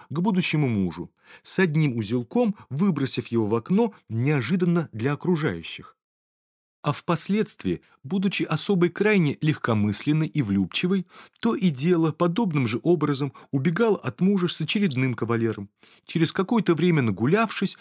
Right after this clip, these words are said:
возвращалась. Муж всякий раз прощал, видимо, крепко любил. Что представляла собой Надежда годам к тридцати? Упрямая, взбалмошная, жестокая, свободолюбивая, впечатлительная,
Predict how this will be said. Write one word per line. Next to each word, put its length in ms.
возвращалась. 920
Муж 280
всякий 320
раз 200
прощал, 640
видимо, 340
крепко 400
любил. 340
Что 360
представляла 680
собой 340
Надежда 540
годам 320
к 100
тридцати? 600
Упрямая, 720
взбалмошная, 840
жестокая, 800
свободолюбивая, 840
впечатлительная, 1080